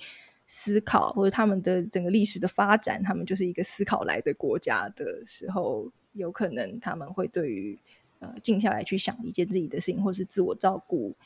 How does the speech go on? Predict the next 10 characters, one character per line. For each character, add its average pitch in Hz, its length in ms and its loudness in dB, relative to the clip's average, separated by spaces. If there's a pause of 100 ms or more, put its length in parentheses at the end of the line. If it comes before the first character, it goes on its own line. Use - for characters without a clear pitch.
(460)
因 262 80 8
为 269 40 10
台 254 180 8
湾 208 120 8
比 - 80 -2
较 180 200 2
是 180 180 -4
集 - 180 -8
体 - 300 -10
的 - 480 -6